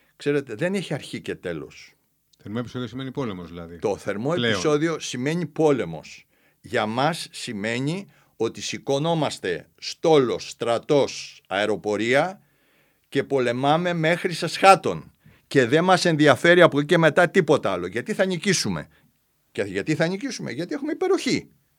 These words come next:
Speaker 1: αυτή τη στιγμή. Και την είχαμε πάντοτε και κάναμε πάντοτε.
Speaker 2: Την είχαμε πάντοτε και γιατί πολλοί λένε ότι η εποχή μνημονίων με τα,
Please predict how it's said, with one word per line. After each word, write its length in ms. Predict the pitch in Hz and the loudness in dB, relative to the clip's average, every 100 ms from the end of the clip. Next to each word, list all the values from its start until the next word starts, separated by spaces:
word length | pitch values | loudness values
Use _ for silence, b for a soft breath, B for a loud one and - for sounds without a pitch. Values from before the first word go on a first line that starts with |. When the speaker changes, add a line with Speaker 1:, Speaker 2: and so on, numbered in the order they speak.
| _ | _
Speaker 1:
αυτή 280 | - 107 165 | -4 0 0
τη 100 | 127 | -2
στιγμή. 440 | 127 123 185 90 b b - | -4 -6 -6 -12 b b -6
Και 120 | 139 | -4
την 160 | 156 | -2
είχαμε 320 | 226 226 180 170 | -2 -2 -2 2
πάντοτε 420 | 220 180 95 95 | 2 2 -2 -8
και 120 | 131 | -6
κάναμε 400 | - 220 190 131 | 0 2 2 0
πάντοτε. 440 | 180 185 156 107 - b b _ | 0 0 0 -6 -8 b b _
Speaker 2:
Την 120 | - 113 | -14 -10
είχαμε 260 | 131 127 | -8 -6
πάντοτε 360 | 120 135 143 127 | -4 -4 -4 -4
και 140 | 117 127 | -6 -10
γιατί 340 | 123 120 143 | -8 -10 -8
πολλοί 200 | 139 147 | -8 -8
λένε 140 | 156 160 | -8 -10
ότι 180 | 147 | -8
η 580 | 147 143 143 139 135 135 | -6 -6 -6 -6 -6 -6
εποχή 280 | 127 120 - | -8 -10 -8
μνημονίων 580 | 151 135 127 160 160 156 147 | -6 -6 -6 -6 -8 -8 -6
με 140 | 143 | -6
τα, 140 | 135 | -6